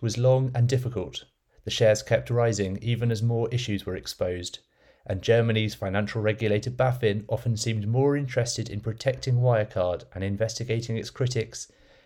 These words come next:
than examining the claims. But eventually, the truth was exposed, validating not just the reporting of McCrum,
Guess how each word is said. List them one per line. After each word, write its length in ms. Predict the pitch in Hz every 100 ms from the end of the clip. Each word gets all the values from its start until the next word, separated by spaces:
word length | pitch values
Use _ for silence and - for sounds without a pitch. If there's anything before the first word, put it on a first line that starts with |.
| _
than 160 | - 104
examining 560 | 95 107 98 92 87 85
the 80 |
claims. 580 | - 104 92 87 85 - - _ _ _ _
But 160 | 113
eventually, 680 | 113 135 107 - 120 120 120
the 160 | - 101
truth 380 | - 117 110
was 160 | 104 98
exposed, 640 | 104 - - 87 90 - - _ _ _ _
validating 680 | 113 113 107 110 107 95
not 280 | 104 123 127
just 320 | - 127 127
the 100 | -
reporting 580 | 101 98 - 139 120 104
of 100 | 104
McCrum, 640 | 98 98 - 131 98 92